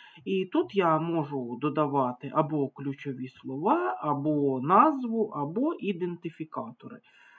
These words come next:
Давайте зараз, е, з вами спробуємо, будемо вводити ключові слова. Так.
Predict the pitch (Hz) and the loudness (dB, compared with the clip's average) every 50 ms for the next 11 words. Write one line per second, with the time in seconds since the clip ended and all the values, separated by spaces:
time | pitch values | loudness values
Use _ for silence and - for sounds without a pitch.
0 | _ _ 196 196 269 349 339 - 196 170 156 143 135 160 160 151 147 139 131 131 | _ _ -4 -2 -2 -2 0 0 -2 0 0 0 0 0 0 2 2 0 -2 -4
1 | - - 139 127 127 127 127 127 123 120 127 127 127 131 131 135 135 131 127 123 | -8 -8 -8 -6 -6 -6 -6 -8 -6 -6 -8 -8 -8 -8 -6 -4 -2 -2 -2 -2
2 | 120 120 117 117 - - - _ _ 151 160 185 220 302 339 349 320 285 277 277 | -4 -6 -8 -10 -14 -16 -20 _ _ 0 2 4 4 4 4 2 2 2 2 2
3 | 262 254 240 233 226 226 220 208 208 185 170 156 151 151 135 139 131 135 135 131 | 2 0 0 0 0 0 0 0 0 -2 -4 -6 -6 -4 -2 -2 -2 -2 -2 -4
4 | 127 123 123 123 120 117 120 131 131 127 - - 131 - - 139 135 131 - - | -4 -6 -8 -12 -14 -16 -14 -12 -12 -12 -12 -14 -16 -16 -14 -14 -12 -12 -12 -12
5 | - - - - - - _ _ - - - - - - 247 330 349 339 - _ | -14 -14 -14 -14 -16 -18 _ _ -18 -16 -10 -4 -2 -2 0 -2 -2 -6 -10 _
6 | _ _ _ _ _ _ _ - - - - - - _ _ _ _ _ _ - | _ _ _ _ _ _ _ -16 -14 -14 -14 -14 -16 _ _ _ _ _ _ -18
7 | 175 175 175 175 180 180 - _ - - | -14 -12 -12 -12 -12 -14 -18 _ -20 -20